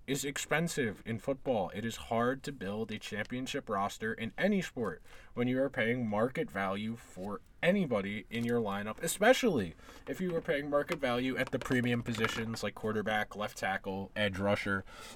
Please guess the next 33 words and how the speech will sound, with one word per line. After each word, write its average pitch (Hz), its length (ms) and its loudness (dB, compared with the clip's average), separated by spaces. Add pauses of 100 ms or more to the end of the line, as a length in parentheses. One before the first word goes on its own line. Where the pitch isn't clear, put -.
(440)
number 127 460 8
one 110 240 6
corner 107 500 0
if 104 160 -6
you're 107 120 0
somebody 104 440 -2
in 104 140 -2
the 107 60 -2
Stephon 104 480 2
Gilmore, 104 640 2 (320)
Darrelle 107 340 4
Revis 101 320 0
class 107 380 4
of 98 100 -6
number 98 300 -2
one 90 160 -4
corners. 143 560 2 (1800)
That's 180 260 10
all 240 320 12 (640)
today's 170 280 2
show 143 240 0
is 123 120 0
about. 90 320 -6 (440)
I 104 60 -6
just 170 140 -4
wanna 240 160 4
get 208 180 4
your 208 80 2
brain 190 320 8
working, 175 340 8
thinking 170 380 0
about 160 220 6
quarterbacks, 147 600 6